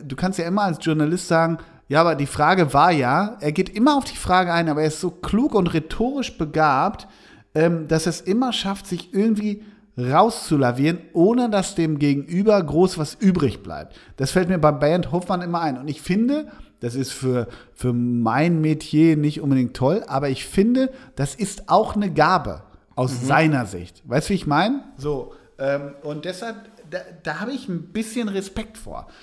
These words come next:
Speaker 1: Jetzt, äh, das klingt ein bisschen finster, aber habe ich tatsächlich. So.
Speaker 2: Ich kann den immer, wenn man jetzt auch das mitkriegt, was beim H S V gerade alles wieder los ist und so, da bin ich so, ja, es interessiert mich schon, aber auch nur dann,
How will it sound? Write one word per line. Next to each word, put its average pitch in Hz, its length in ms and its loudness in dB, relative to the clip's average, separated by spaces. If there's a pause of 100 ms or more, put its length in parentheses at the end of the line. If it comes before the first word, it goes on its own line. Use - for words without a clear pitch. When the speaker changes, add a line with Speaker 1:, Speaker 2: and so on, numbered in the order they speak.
(120)
Speaker 1:
Jetzt, - 500 -10
äh, 135 380 -6
das 127 160 -6
klingt 202 220 2
ein 185 60 -2
bisschen 156 260 -4
finster, 220 420 -2
aber 147 160 -4
habe 190 140 -2
ich 175 80 -8
tatsächlich. 147 600 -8 (540)
So. 101 160 -12
Speaker 2:
Ich - 180 -14
kann 160 220 -8
den 151 140 -4
immer, 131 280 -6
wenn 120 80 -8
man 123 140 -6
jetzt 127 200 -8
auch - 140 -12
das 123 220 -10
mitkriegt, 127 520 -10
was 117 140 -10
beim 127 220 -8
H 120 100 -8
S 117 140 -12
V 135 280 -6
gerade 123 220 -10
alles 117 240 -12
wieder 127 160 -8
los 135 320 -10
ist 123 160 -16
und 123 100 -18
so, 120 220 -12 (400)
da 120 140 -4
bin 160 180 -4
ich - 240 -8
so, 143 460 -4 (600)
ja, 139 160 2
es 151 120 -6
interessiert - 540 -6
mich 156 160 -8
schon, 180 360 -8
aber 147 220 -6
auch - 160 -8
nur 151 240 -6
dann, 165 440 -6